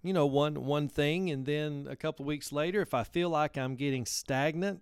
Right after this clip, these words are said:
and I'm not looking forward to spending time with, with the Lord, I know that sounds terrible. What I mean is if I'm just not excited about what I'm gonna be reading next, or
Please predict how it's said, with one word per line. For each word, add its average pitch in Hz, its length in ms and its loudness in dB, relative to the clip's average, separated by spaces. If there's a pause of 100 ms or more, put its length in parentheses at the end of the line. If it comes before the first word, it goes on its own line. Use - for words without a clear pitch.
and 123 260 -4
I'm 117 140 -2
not 127 240 2
looking 135 380 0
forward 143 640 2
to 127 80 -4
spending 143 500 -4
time 147 400 -6
with, 143 220 -2
with 135 360 -6
the 120 100 -2
Lord, 135 240 0
I 139 60 2
know 151 120 6
that 135 160 2
sounds - 300 -2
terrible. 156 400 2
What 151 120 6
I 135 80 0
mean 170 240 2
is 143 220 0
if 135 80 -8 (540)
I'm 143 200 0
just 156 180 0
not 147 220 4
excited 147 540 2
about 139 320 2
what 139 200 6
I'm 131 140 2
gonna 139 160 2
be 135 160 2
reading 139 460 2
next, 131 560 0
or 120 440 0